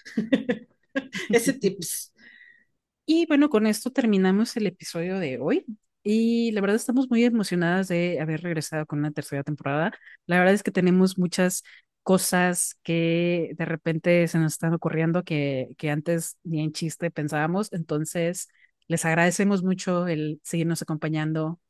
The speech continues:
Speaker 2: en esta su tercera temporada.
Speaker 1: Como ya he dicho, somos muchos en la comunidad, pero podemos ser más, así que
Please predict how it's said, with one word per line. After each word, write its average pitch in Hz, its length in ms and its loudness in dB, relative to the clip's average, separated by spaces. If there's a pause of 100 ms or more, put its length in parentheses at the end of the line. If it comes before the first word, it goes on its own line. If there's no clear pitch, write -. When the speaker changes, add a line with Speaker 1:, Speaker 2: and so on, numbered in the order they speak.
Speaker 2:
en 151 240 -2
esta 143 280 -8
su 135 220 -6
tercera 143 360 -2
temporada. - 420 -16 (300)
Speaker 1:
Como 220 240 4
ya 202 260 8
he 220 40 8
dicho, 254 480 0
somos 208 460 -4
muchos 214 400 -4
en 202 100 -4
la 190 140 -6
comunidad, 208 520 -2
pero 262 220 2
podemos 202 460 0
ser 190 180 -2
más, 208 340 -2
así 190 280 -6
que 202 400 0